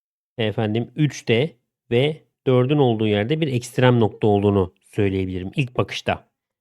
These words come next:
İlk bakışta. Hatta eksi ikinin azalandan artana geçtiği için bir min nokta, üçün artandan azalana geçtiği için bir max, dördün de bir yerel min olduğunu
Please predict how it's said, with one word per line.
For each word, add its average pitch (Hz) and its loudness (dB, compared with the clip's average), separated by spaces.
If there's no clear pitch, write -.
İlk 120 -6
bakışta. - -6
Hatta 127 0
eksi 123 -2
ikinin 117 0
azalandan 110 2
artana 107 2
geçtiği 98 -4
için 95 -8
bir 98 -4
min 135 2
nokta, 139 0
üçün 147 -2
artandan 123 0
azalana 110 2
geçtiği 104 -6
için 98 -8
bir 98 -6
max, 98 -2
dördün 113 0
de 92 -4
bir 175 -2
yerel 120 4
min 139 4
olduğunu 117 2